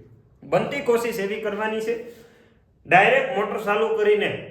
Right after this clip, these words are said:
પાણી ભરી લેવાનું નથી, એને પાંચ દસ મિનિટ ચાલવા દો. ટાંકો ભરતા હોય તો પાંચ દસ મિનિટ મોટર ચાલી જાય પછી ટાંકો ભરો અને એ પણ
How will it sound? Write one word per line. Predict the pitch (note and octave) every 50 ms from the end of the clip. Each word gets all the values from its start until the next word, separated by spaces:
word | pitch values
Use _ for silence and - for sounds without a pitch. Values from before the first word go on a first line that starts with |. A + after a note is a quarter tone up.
| - -
પાણી | - E3+ F#3 G3+ G3
ભરી | - D#3 D#3+ E3+ F3+
લેવાનું | F3+ F#3 F3+ F3+ F3+ F3 F3 E3 D3 D#3 D#3
નથી, | D#3 G#3+
એને | A3+ A3 G3+ F3
પાંચ | E3+ - E3 E3 E3 D#3 E3+
દસ | E3+ D3+ -
મિનિટ | D#3 D#3+ E3 D#3+ -
ચાલવા | C#3 B2+ C3 C#3 D3+ E3 E3
દો. | E3 F#3+ G#3
ટાંકો | - - D3 D3 D3 D#3+ C#3+
ભરતા | A#2 A#2+ A#2 - - D#3 D3+
હોય | D3 D3+ -
તો | B2+ B2+
પાંચ | - C3 C3+ - C3+
દસ | C3+ C#3 -
મિનિટ | C3+ C3+ C#3+ D3 C3+ C3
મોટર | C3+ C3 C3 C#3
ચાલી | - - B2 B2 C3+ C#3+
જાય | C#3+ G3
પછી | - - C#3 C3+ - D3+
ટાંકો | C#3+ C3 A#2+ A#2+ A#2+ D3+ D3+ D3+
ભરો | - C3+ D#3 G3
અને | A3+ G#3+ F#3 E3+
એ | - - C#3 E3 A3+ A#3
પણ | A3+ F#3 F#3+ F#3